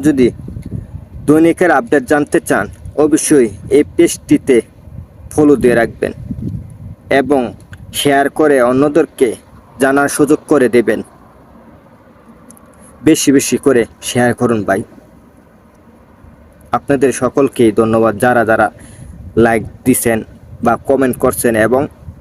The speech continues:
শেয়ার করছেন, অন্যদেরকে সুযোগ করে দিছেন জানার জন্য।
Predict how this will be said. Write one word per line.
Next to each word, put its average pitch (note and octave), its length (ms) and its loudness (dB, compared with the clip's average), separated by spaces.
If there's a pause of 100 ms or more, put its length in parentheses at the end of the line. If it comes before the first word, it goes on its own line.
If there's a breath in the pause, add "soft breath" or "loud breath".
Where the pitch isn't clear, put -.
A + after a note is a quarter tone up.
(100)
শেয়ার A2+ 240 0 (100)
করছেন, G#2+ 300 -4 (100)
অন্যদেরকে A2+ 380 -2 (100)
সুযোগ A2 280 -4
করে G#2 260 0
দিছেন - 240 -6 (320)
জানার G#2 320 -2
জন্য। F#2 180 -6